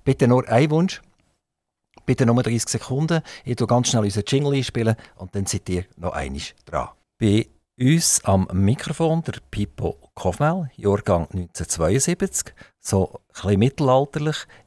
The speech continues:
immer noch der Dampfhammer und der Motor von der Kulturfabrik Kaufmann, wo nicht nur Junge bedient, sondern es gibt auch sehr viele Mittelalterliche, die dort hergehen.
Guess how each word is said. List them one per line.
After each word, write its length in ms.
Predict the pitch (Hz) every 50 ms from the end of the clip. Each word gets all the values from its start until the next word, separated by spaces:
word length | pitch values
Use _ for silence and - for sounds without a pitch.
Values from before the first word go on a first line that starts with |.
| _ -
immer 280 | 131 139 165 170 151
noch 360 | 139 135 123 123 131 139 143 - - - - _ -
der 80 | - - _ _ -
Dampfhammer 800 | 113 104 131 160 - - - - - - 131 135 147 170 175 165 -
und 200 | - 120 104 -
der 140 | - - 117
Motor 680 | 113 101 73 - - _ _ - 135 101 95 165 156 131
von 180 | - - 117
der 80 | - 110
Kulturfabrik 960 | - - 110 101 - - 113 117 113 - 98 95 - 101 104 - - - - - _ _ _ -
Kaufmann, 600 | - - - - - 147 131 127 131 135 139 135 - - - - - - - - - - 101
wo 280 | 107 110 104 - - _ -
nicht 220 | 120 127 139 -
nur 220 | 135 123 117 107 - -
Junge 400 | 113 101 92 98 113 123 156 175
bedient, 520 | 165 - - - 85 78 78 80 - - -
sondern 240 | 123 110 107 104 90
es 80 | -
gibt 120 | - 110 87
auch 120 | 87 101
sehr 200 | - - 104 98
viele 300 | - - 98 80 - 85
Mittelalterliche, 1120 | 92 101 107 117 135 - - 156 139 123 127 147 - - 151 139 135 - 135 139 135 -
die 100 | - 113
dort 300 | 117 113 117 - 123 -
hergehen. 440 | 110 110 110 113 - 107 101 101